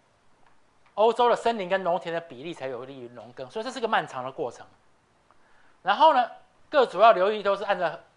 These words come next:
各主要区域都按照河流发展，这，这，这个很，很清楚嘛。台北市沿着淡水河，因为灌溉跟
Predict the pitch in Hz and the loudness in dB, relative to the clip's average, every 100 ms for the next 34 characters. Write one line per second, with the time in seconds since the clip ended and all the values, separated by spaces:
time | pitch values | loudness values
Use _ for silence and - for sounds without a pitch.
0 | - 247 185 185 190 - 196 196 170 147 | -6 -4 0 2 0 -4 -6 -4 -6 -6
1 | 143 147 123 127 147 139 127 - _ - | -8 -6 -6 -6 -4 -4 -6 -18 _ -10
2 | 165 143 - 196 185 - 185 139 135 135 | -8 -8 -4 -4 -4 -8 -10 -10 -12 -18
3 | 139 180 131 135 165 139 165 135 139 147 | -16 -14 -8 -6 -6 -6 -12 -12 -10 -10
4 | 127 - 107 110 - _ _ _ _ _ | -12 -20 -20 -20 -20 _ _ _ _ _
5 | - 180 - 185 170 165 151 | -14 -4 2 2 4 -2 -2